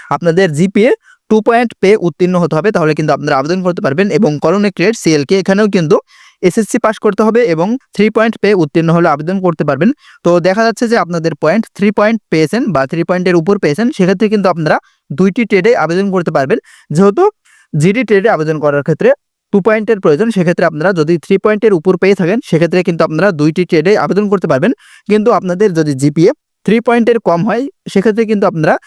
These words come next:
শুধুমাত্র একটি ট্রেডেই অর্থাৎ জিডি ট্রেডে আবেদন করতে পারবেন। কিন্তু আপনাদের জিপিএ থ্রি পয়েন্টের উপর হলে কিন্তু আপনারা দুইটি ট্রেডে আবেদন করতে পারবেন এবং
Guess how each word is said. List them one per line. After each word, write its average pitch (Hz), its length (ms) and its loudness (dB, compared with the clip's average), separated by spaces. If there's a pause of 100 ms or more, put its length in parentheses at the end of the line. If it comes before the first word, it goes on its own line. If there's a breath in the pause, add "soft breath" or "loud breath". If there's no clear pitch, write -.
(160 soft breath)
শুধুমাত্র 185 400 0 (200)
একটি 208 240 -4
ট্রেডেই 185 280 2 (100)
অর্থাৎ 147 200 -2 (180)
জিডি 185 300 0
ট্রেডে 185 280 2
আবেদন 151 280 -4
করতে 147 220 -4
পারবেন। 170 220 0 (300 soft breath)
কিন্তু 190 240 0
আপনাদের 196 320 0 (440)
জিপিএ 208 400 2
থ্রি 220 200 2
পয়েন্টের 233 340 0
উপর 185 220 0
হলে 170 180 2
কিন্তু 175 200 0
আপনারা 160 220 0 (100)
দুইটি 165 280 0
ট্রেডে 175 220 2 (120)
আবেদন 160 300 -4
করতে 170 220 0
পারবেন 185 220 0 (340 loud breath)
এবং 196 120 4